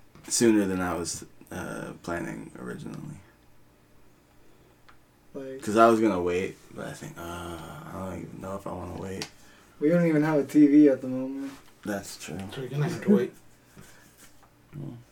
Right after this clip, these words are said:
Speaker 2: And if you do, you don't need to wait because it's not even four K. I imagine that thirty-two is not four K.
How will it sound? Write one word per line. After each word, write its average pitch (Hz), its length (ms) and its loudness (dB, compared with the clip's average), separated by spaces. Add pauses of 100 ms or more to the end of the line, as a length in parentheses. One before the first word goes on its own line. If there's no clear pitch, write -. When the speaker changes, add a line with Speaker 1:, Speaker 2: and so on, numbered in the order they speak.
(340)
Speaker 2:
And 139 220 -2
if 135 140 -4
you 139 180 -6
do, 151 180 10
you 143 160 8
don't 139 160 6
need 139 180 2
to 143 80 2
wait 127 240 4
because 131 280 -2
it's 131 160 0
not 139 160 4
even 131 200 4
four 131 220 0
K. 135 380 6
I - 20 0
imagine 131 440 -4
that 127 140 -6
thirty-two 135 520 -4
is 135 100 -4
not 135 220 -10
four 147 180 -6
K. 156 320 -8